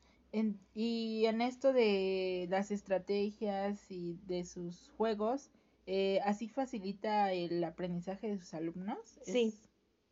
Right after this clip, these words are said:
Speaker 1: ok.
Speaker 2: Sí, sí lo facilita mucho.
Speaker 1: Y
Speaker 2: Eh, también te recomendaría que utilices material llamativo,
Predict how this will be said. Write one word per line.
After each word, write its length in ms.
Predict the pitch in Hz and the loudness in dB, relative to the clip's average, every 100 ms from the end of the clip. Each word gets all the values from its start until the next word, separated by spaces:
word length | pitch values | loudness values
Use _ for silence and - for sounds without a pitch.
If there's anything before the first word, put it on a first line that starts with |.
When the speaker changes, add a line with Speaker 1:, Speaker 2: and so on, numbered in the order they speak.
| - | -14
Speaker 1:
ok. 280 | 170 165 165 175 _ _ | -12 -12 -16 -16 _ _
Speaker 2:
Sí, 260 | - 220 | -4 -2
sí 140 | 214 226 | -2 -2
lo 120 | 220 | -4
facilita 500 | 214 208 208 208 202 | -4 -6 -4 -4 -4
mucho. 320 | 202 202 202 - _ _ _ _ _ _ - | -4 -4 -8 -18 _ _ _ _ _ _ 0
Speaker 1:
Y 60 | 233 233 | 4 6
Speaker 2:
Eh, 80 | 233 | 6
también 320 | 226 226 240 240 | 4 2 4 4
te 120 | 247 | 4
recomendaría 800 | 233 220 208 208 202 202 220 214 | 4 2 2 4 4 6 6 4
que 80 | 220 | 0
utilices 680 | - 202 208 226 220 - - - | -2 -2 0 2 2 0 -14 -4
material 840 | 208 208 202 208 208 214 214 214 | 0 2 0 0 0 2 4 4
llamativo, 1000 | 202 185 180 - 233 247 240 233 226 233 | 4 2 -2 -4 -6 -4 0 0 0 -4